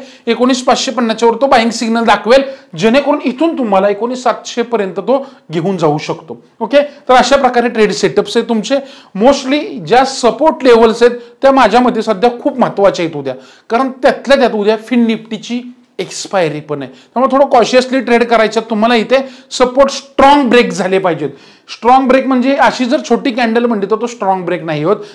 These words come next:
जे तुम्हाला मी टेक्निकलच्या कोर्समध्ये डिटेलमध्ये शिकवलंय. त्यावर rules regulations फक्त इथे फॉलो करा,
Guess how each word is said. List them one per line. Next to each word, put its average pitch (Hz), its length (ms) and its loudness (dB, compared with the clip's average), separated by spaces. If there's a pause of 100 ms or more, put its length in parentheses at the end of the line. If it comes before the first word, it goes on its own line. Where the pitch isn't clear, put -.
(120)
जे 226 60 -2
तुम्हाला 254 280 2
मी 269 100 0
टेक्निकलच्या 240 520 0
कोर्समध्ये 233 460 0
डिटेलमध्ये 214 460 0
शिकवलंय. 156 440 -6 (340)
त्यावर 302 220 6
rules 285 360 4
regulations 262 540 0
फक्त 254 180 -2
इथे 247 160 0
फॉलो 247 320 4
करा, 254 220 4